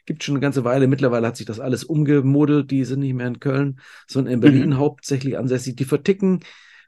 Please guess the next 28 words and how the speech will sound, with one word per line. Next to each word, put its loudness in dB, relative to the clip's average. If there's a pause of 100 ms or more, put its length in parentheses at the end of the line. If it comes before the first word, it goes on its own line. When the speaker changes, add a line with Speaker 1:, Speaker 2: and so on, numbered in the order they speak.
(1000)
Speaker 1:
denen 4
kann 2
man 4
seine 2
gebrauchten, -2
durchgeschwitzten, -4
aber 0
gewaschenen -2 (340)
alten 0
Bandshirts 0
geben 0
und -4
die, 0
äh, 0 (720)
verticken -8
die -2
dann -4
weiter -2
für, -6
für -4
einen 0
Speaker 2:
Verkaufen -2
Speaker 1:
guten -4
Speaker 2:
die -6
Speaker 1:
Zweck. -8
Speaker 2:
weiter, -6
ne? -12 (380)
Ja. 0